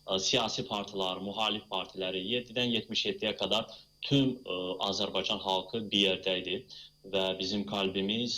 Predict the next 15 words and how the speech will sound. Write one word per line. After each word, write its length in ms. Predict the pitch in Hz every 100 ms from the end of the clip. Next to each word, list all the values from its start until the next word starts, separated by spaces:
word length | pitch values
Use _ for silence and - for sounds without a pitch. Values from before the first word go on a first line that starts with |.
| -
ə, 180 | 101 90 90 87
səngərdə, 720 | - 107 98 95 92 92 90
çatışmada, 600 | - 98 - - 92 92 87
sahada, 540 | 104 95 95 98 107 - - - _
ə, 240 | 98 95 90
savaşan 560 | - 101 95 110 104
Azərbaycan 640 | 110 95 98 95 90 101 101
askerləri 560 | 92 - 95 95 95
ilə 100 | 92
birlikdə 440 | - 95 92 - 98
idi. 220 | 95 - - - - -
E, 40 |
hər 340 | 95 92 160 175
gün, 380 | 127 139 160 165
e, 220 | -